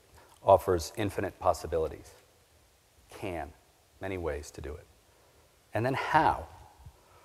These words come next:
That transforms the whole thing into analytics.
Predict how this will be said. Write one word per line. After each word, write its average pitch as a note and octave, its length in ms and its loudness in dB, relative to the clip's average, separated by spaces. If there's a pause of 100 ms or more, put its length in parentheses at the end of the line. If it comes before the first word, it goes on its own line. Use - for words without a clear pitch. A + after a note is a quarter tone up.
(320)
That A2+ 140 0
transforms G#2+ 640 0
the F#2 80 0
whole F#2+ 160 2
thing G2 240 -4
into F#2 320 -6 (600)
analytics. B2 540 0